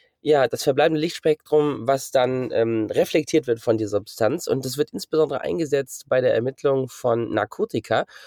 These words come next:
So kann diese Technik zum Beispiel eingesetzt werden in, äh, bei der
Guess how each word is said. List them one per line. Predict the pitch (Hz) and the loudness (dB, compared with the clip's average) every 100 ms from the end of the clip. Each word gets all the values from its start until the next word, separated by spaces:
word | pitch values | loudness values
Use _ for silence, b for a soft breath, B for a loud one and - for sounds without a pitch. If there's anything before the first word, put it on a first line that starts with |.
| B | B
So | 117 | -6
kann | 131 190 | -2 -2
diese | 170 139 | 2 0
Technik | 156 165 151 | 0 -2 -2
zum | 135 | -2
Beispiel | 139 - | -2 0
eingesetzt | 135 156 139 131 - | 0 0 0 -2 0
werden | 127 127 131 131 - b b b _ - | 2 2 0 -2 -4 b b b _ -4
in, | 143 143 139 131 123 - - | 0 2 2 -2 -4 -10 0
äh, | 117 117 113 | 6 6 6
bei | 113 | 6
der | 113 104 | 6 4